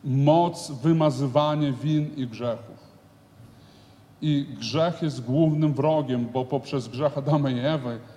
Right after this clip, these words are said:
wsz-, cała ludzkość została wpędzona w ciemność, w śmierć i wszystko, co z tym się kojarzyło.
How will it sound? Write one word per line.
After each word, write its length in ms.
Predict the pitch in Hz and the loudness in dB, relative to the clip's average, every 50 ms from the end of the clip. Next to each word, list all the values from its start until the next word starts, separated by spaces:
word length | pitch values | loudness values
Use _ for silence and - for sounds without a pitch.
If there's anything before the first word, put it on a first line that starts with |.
| - - - - - - | -20 -20 -20 -20 -20 -18
wsz-, 280 | - - - - - - - - | -16 -14 -14 -14 -16 -18 -16 -6
cała 400 | - 160 160 175 175 170 165 160 | -2 0 0 2 0 0 0 0
ludzkość 840 | 160 156 156 139 - - - - - - - - - - - - - - - - - - - - - - | -2 -2 -4 -8 -10 -12 -18 -18 -18 -18 -18 -20 -20 -20 -20 -20 -20 -20 -20 -20 -20 -20 -20 -20 -20 -12
została 680 | 110 - 135 127 - - - 151 160 165 165 165 - | -6 -4 -4 -4 -4 -2 -2 -2 0 -2 -2 -6 -8
wpędzona 960 | - - - - 123 113 110 107 107 117 135 139 143 147 147 143 143 143 143 143 - - - - - - - - - - - - _ _ - - - | -8 -10 -8 -6 -4 -4 -4 -4 -2 -2 0 0 0 -2 -2 -4 -6 -6 -8 -12 -16 -20 -20 -20 -20 -20 -20 -20 -20 -20 -20 -20 _ _ -20 -20 -20
w 100 | - - | -20 -10
ciemność, 760 | - - 135 123 113 104 90 80 - - - - - - - - - - - | -6 -4 -4 -2 -4 -4 -6 -10 -12 -14 -18 -20 -20 -20 -20 -20 -20 -20 -18
w 60 | - | -16
śmierć 720 | - - 131 135 147 156 156 156 151 143 131 - - - - 127 | -12 -6 -2 -2 0 0 0 0 -2 -2 -6 -12 -16 -18 -16 -16
i 40 | |
wszystko, 340 | 113 - 135 131 - - 127 | -14 -12 -12 -12 -10 -10 -10
co 140 | - - 127 | -8 -8 -8
z 140 | 123 - - | -10 -10 -8
tym 180 | - 123 120 | -6 -6 -6
się 160 | 120 - 120 110 | -6 -8 -12 -10
kojarzyło. 680 | - - 113 110 113 110 117 120 113 98 87 87 | -8 -8 -6 -6 -6 -6 -6 -6 -6 -6 -8 -12